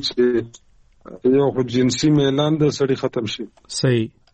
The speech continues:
Speaker 1: او دویم دا د تشو متیازو بندش او د دې چې کوم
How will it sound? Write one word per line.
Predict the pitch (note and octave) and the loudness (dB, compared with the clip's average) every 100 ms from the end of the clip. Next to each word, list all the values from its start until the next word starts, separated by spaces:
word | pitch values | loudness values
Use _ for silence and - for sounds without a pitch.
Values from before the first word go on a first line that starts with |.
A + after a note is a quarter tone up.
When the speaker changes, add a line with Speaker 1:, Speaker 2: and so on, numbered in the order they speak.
| _ _ _ _ _ _ _ _ _ _ - A#2+ | _ _ _ _ _ _ _ _ _ _ -6 -2
Speaker 1:
او | C3 | 0
دویم | B2+ D3+ D3 | 2 0 0
دا | C3 B2+ | 0 0
د | B2 B2 | -2 -2
تشو | C3+ - | -2 0
متیازو | C3+ B2 C3+ B2+ B2 | 0 2 0 0 0
بندش | A#2+ A#2 A2 C#3+ C3+ - _ _ - - B2 | 0 -2 0 0 -2 -6 _ _ -20 -12 -4
او | B2 | 0
د | B2+ | 2
دې | C#3+ D3+ | 2 0
چې | D3 - | -2 -2
کوم | D3 | 0